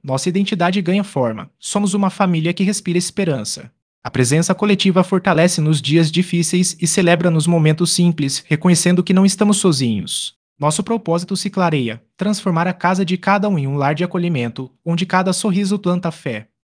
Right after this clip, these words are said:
A identidade na fé não é fixa, é moldada pela graça. Em comunidade,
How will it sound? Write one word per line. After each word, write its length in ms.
A 160
identidade 640
na 120
fé 180
não 240
é 100
fixa, 580
é 80
moldada 400
pela 220
graça. 640
Em 80
comunidade, 680